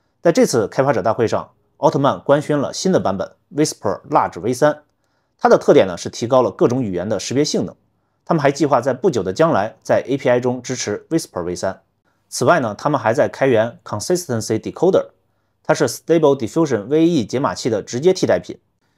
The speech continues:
这个解码器可以改进所有与 Stable Diffusion 一点零加V E兼容的图像，并且呢，在文本、人脸和直线方面有显著的改进。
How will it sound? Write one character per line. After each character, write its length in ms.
这 100
个 80
解 120
码 160
器 240
可 160
以 80
改 240
进 240
所 180
有 80
与 200
Stable 440
Diffusion 520
一 80
点 180
零 240
加 220
V 220
E 260
兼 200
容 180
的 280
图 140
像， 220
并 140
且 140
呢， 140
在 280
文 180
本、 240
人 180
脸 220
和 240
直 200
线 200
方 160
面 280
有 140
显 220
著 120
的 100
改 160
进。 220